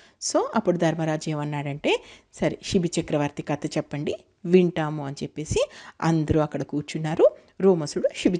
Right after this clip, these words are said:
చక్రవర్తి కథ చెప్పడం మొదలుపెట్టాడు. మనలో చాలామందికి శిబి చక్రవర్తి కథ తెలుసు, ఎందుకంటే మనకు లెసన్స్‌గా కూడా ఉంది కాబట్టి నేను చెప్పేస్తాను. ఎందుకంటే మనము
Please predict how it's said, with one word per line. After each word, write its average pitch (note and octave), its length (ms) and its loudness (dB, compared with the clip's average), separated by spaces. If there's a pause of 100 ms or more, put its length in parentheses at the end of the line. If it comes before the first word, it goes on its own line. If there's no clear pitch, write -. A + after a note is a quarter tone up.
చక్రవర్తి C#3 400 -4
కథ D3 160 -6 (160)
చెప్పడం C#4 260 -2
మొదలుపెట్టాడు. D#3 640 2 (580)
మనలో G3+ 280 6 (100)
చాలామందికి F3+ 440 0
శిబి D#3+ 160 0 (100)
చక్రవర్తి E3+ 380 -4
కథ D#3+ 180 -4
తెలుసు, D#3+ 380 -2
ఎందుకంటే D#3+ 440 -2 (100)
మనకు D3+ 640 -2 (340)
లెసన్స్‌గా F3+ 540 4
కూడా D#3 260 0
ఉంది D3 220 -2
కాబట్టి C#3+ 500 -4 (480)
నేను A#3 380 6 (200)
చెప్పేస్తాను. F3 840 -2
ఎందుకంటే G#3 400 4
మనము A#3+ 400 4